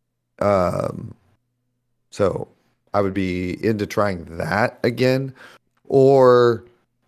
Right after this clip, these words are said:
I think, uh, I also am on the streaming boat with Colin. That's something I would like to try to do once basketball's over, like, once a week, like, on Sunday or something like that. Just stream for a couple of hours and, uh, see what's,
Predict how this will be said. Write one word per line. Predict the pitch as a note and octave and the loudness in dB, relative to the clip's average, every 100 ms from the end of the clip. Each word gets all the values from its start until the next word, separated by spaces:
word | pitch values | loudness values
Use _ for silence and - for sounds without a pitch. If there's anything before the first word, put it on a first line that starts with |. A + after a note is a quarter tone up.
| G#2+ | -6
I | G#2+ | -6
think, | - G#2+ - - _ _ _ - | -4 -6 -8 -20 _ _ _ -10
uh, | G2 - - - | -8 -6 -6 -4
I | A2 A#2 - | -2 0 0
also | G2 G#2 - A#2+ A#2+ A#2 | 0 0 2 2 2 -2
am | A2 G#2+ | -8 -6
on | G#2+ G#2+ G2+ | -4 -4 -4
the | G2 | -6
streaming | - - G#2 G2+ G2+ F2+ | -6 -10 -8 -8 -8 -4
boat | G2 G2 - | -2 -2 -4
with | - | -10
Colin. | - - G#2 A#2+ | -8 -4 -4 -4
That's | - F2 - | -8 -10 -10
something | - - | -12 -10
I | F#2 | -10
would | E2+ F#2 | -10 -4
like | F#2 E2+ | -6 -6
to | F#2+ | -8
try | G2 F#2 | -4 -4
to | F2+ | -4
do | G2 F#2+ | -4 -2
once | F#2 F2 | -2 -4
basketball's | - F#2 F#2 G2+ F#2+ F#2 F#2 | -4 -4 -4 -4 -2 0 0
over, | F#2 F#2 G#2 | -2 0 0
like, | F#2 F2+ - - _ _ _ - | 0 -4 -10 -20 _ _ _ -8
once | G#2 G#2+ G#2 | -2 -2 -2
a | G2+ | -8
week, | G2 F#2 - | -6 -6 -8
like, | F2+ F2 F2+ | -10 -8 -10
on | F2 | -10
Sunday | - - G2 - - | -8 -10 -10 -10 -8
or | E2+ | -8
something | E2+ F2 F2+ F2 | -10 -12 -10 -12
like | E2+ - | -12 -8
that. | F#2+ - _ _ _ _ _ - | -8 -8 _ _ _ _ _ -10
Just | G#2 G2 | -8 -8
stream | - A2+ A2+ G2+ | -10 -12 -10 -12
for | - - | -6 -4
a | G#2+ | -4
couple | G2+ - - | -6 -4 -4
of | - - | -4 -4
hours | G2+ G2 G2 F#2 F#2 | -4 -4 -4 -6 -12
and, | F2+ F2 _ _ _ _ _ _ _ _ _ _ _ _ _ _ - | -14 -18 _ _ _ _ _ _ _ _ _ _ _ _ _ _ -2
uh, | D3+ C#3+ B2+ A#2+ | 2 4 4 2
see | - C#3 | 2 2
what's, | C3 A#2+ - | 2 0 -4